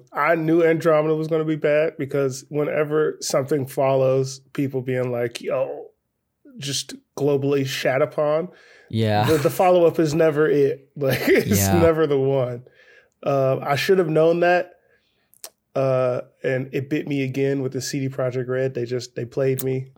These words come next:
Speaker 1: Um, I was real hurt. The Witcher is maybe my favorite game ever. The only reason I
Speaker 2: Wow.
Speaker 1: didn't do it for this is 'cause there's no nostalgia aspect of it. Like, I, I
Speaker 2: Sure.
Speaker 1: came on the sh-,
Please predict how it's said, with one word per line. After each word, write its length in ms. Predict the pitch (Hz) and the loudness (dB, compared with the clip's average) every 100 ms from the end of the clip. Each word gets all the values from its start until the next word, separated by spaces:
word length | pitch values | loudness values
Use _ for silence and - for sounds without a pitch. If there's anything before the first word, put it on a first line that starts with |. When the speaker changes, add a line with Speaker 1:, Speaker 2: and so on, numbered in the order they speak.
| - 131 | -14 -8
Speaker 1:
Um, 480 | 120 117 113 113 - | -6 -6 -6 -8 -6
I 100 | 123 | -6
was 120 | 113 | -2
real 180 | 135 131 | -2 -2
hurt. 440 | 131 131 131 - _ _ | -2 -2 -2 -8 _ _
The 80 | 127 | -4
Witcher 360 | 135 143 151 139 | -2 -2 0 0
is 400 | 127 110 - - _ _ _ _ _ | 0 -6 -14 -20 _ _ _ _ _
maybe 600 | 135 143 147 147 127 120 _ _ - | -4 -2 0 -2 -4 -8 _ _ -8
my 240 | 127 131 | -6 -6
favorite 420 | 123 147 135 123 | -6 -2 -2 -2
game 260 | 120 131 127 | -2 -4 -4
ever. 400 | 127 139 160 170 | -6 -4 -4 -4
The 80 | 143 | -4
only 160 | 131 135 | -2 0
reason 200 | 117 92 | 0 0
I 60 | |
Speaker 2:
Wow. 60 | - | 0
Speaker 1:
didn't 160 | 135 131 | 0 -2
do 140 | 131 | -6
it 60 | 131 | -4
for 120 | 135 | -2
this 260 | 143 139 | -2 -2
is 80 | 123 | -8
'cause 200 | - 127 | -6 -4
there's 180 | 131 120 | -6 -6
no 140 | 127 | -6
nostalgia 760 | 120 - - 123 123 131 135 139 147 | -6 -8 -6 -4 -4 -2 -4 -4 -4
aspect 420 | 135 135 139 131 | -4 -4 -6 -4
of 140 | 135 | -4
it. 100 | 143 131 | -4 -8
Like, 180 | 110 - | -8 -6
I, 60 | 127 | -2
I 40 | |
Speaker 2:
Sure. 240 | 104 104 | 0 -2
Speaker 1:
came 260 | 98 127 120 | -2 -6 -6
on 140 | 120 | -6
the 100 | 117 | -6
sh-, 80 | 117 | -8